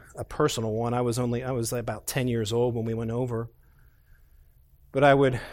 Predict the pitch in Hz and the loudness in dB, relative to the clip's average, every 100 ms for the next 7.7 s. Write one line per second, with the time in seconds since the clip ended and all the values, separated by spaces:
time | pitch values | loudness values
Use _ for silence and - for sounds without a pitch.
0 | - - 185 151 143 143 143 131 139 - | -14 4 8 8 8 6 6 6 4 4
1 | 127 120 120 117 - 147 147 139 120 120 | 0 2 2 0 -2 -4 -2 -2 0 0
2 | 120 117 - 131 127 131 123 - 110 - | -2 -4 -8 0 2 2 2 -2 -6 -6
3 | 143 139 135 117 113 107 113 147 - 110 | -6 -4 -4 -4 -4 -6 -2 -4 -4 -6
4 | 101 - 101 151 - - _ - - - | -8 -8 -12 -10 -12 -14 _ -20 -20 -20
5 | - _ - - _ - - 147 139 185 | -20 _ -20 -20 _ -20 -20 -2 6 8
6 | 175 - 185 165 139 151 143 123 151 - | 8 4 0 0 2 2 2 0 -4 -4
7 | - 104 110 - 135 143 | -8 -8 -8 -14 -14 -14